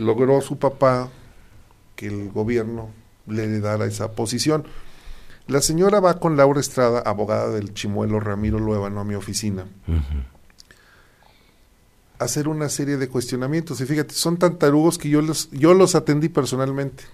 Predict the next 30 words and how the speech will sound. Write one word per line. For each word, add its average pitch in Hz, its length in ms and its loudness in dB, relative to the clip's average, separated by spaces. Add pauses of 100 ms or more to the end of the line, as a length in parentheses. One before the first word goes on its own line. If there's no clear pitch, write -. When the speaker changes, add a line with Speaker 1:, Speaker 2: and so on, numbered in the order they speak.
(400)
Speaker 1:
¿va? 214 100 -8 (380)
Y 123 120 -2
empieza 147 360 0
a 165 40 0
hacer 156 200 0
una 151 180 -2
serie 143 280 -2
de 143 100 0
preguntas, 135 720 -2 (840)
que 147 120 2
si 131 160 -2
ahí 120 160 2
es 107 160 -2
el 95 140 -4
domicilio, 107 680 -2
que 113 120 -10
si 107 160 -8
yo 104 160 -2
ahí 101 140 -4
trabajo, 143 440 -2
etcétera. 170 400 -6 (400)
Pude 180 220 10
haberme 135 300 8
negado, 156 340 6
estarás 120 360 0
de 123 60 0
acuerdo. 139 360 -2
Speaker 2:
Sí. 87 340 -2 (880)
Speaker 1:
Sin 127 220 0
embargo, 147 580 2